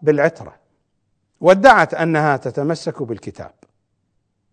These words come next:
والشيعة ادعت أنها تتمسك بالكتاب والعترة، فتمسكت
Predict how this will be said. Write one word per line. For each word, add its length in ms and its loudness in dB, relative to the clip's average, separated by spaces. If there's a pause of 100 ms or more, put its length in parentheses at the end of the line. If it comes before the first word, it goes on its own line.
(3250)
والشيعة 840 -4
ادعت 640 -4 (300)
أنها 420 0
تتمسك 760 -8
بالكتاب 680 -4
والعترة، 540 -8 (1800)
فتمسكت 1000 -2